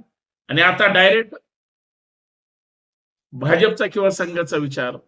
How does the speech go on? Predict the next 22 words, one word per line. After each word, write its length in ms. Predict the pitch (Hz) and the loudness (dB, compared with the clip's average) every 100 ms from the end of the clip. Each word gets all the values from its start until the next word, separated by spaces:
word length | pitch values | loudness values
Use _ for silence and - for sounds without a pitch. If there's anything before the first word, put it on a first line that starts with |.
| - | -10
हे 240 | 139 170 | -4 -2
दोन 320 | 165 143 180 180 | -4 -4 -4 -2
वेगळ्या 340 | 165 165 165 | -2 0 0
वेगळ्या 240 | 156 165 | 0 -4
गोष्टी 460 | 147 147 139 202 180 - | -4 -6 -8 -10 -12 -10
असताना 600 | 139 - 139 139 147 151 - _ 131 | -10 -8 -6 -4 -4 -8 -14 _ -10
निकम 540 | 135 156 156 160 156 | -8 -6 -6 -6 -6
साहेबांनी 480 | 147 143 143 147 143 | -6 -4 -2 -2 -4
कसं 300 | 139 135 170 | -8 -10 -6
काय 160 | 139 | -4
स्वीकारला? 520 | 135 160 135 127 123 - | -4 -6 -8 -8 -8 -8
एक. 420 | 139 131 135 - 139 | -2 -2 -4 -10 -8
दुसरी 300 | 139 175 165 | -4 0 0
गोष्ट, 320 | 147 135 120 131 165 _ _ _ _ _ _ _ _ _ _ _ _ _ _ _ _ _ _ _ - | -2 -6 -8 -10 -14 _ _ _ _ _ _ _ _ _ _ _ _ _ _ _ _ _ _ _ 0
महाराष्ट्र 460 | 143 190 202 190 202 | 4 6 4 2 -2
तोडण्याच्या, 560 | 214 214 208 185 185 156 | 2 2 2 2 4 2
पक्ष 360 | 147 180 - 208 | 0 -6 -4 -6
तोडण्याच्या 800 | 185 196 185 180 180 156 147 | -2 -4 -2 -2 0 0 0
किंवा 160 | 147 180 - | -2 -4 -2
फोडाफोडीच्या 640 | 175 190 185 175 175 180 160 | 2 2 2 -2 -2 -2 -2
राजकारणात 540 | 147 - 190 151 135 135 - _ - | -2 -4 -8 -6 -6 -6 -12 _ -6
चोरी, 540 | 170 170 180 185 185 | 0 2 0 -2 -6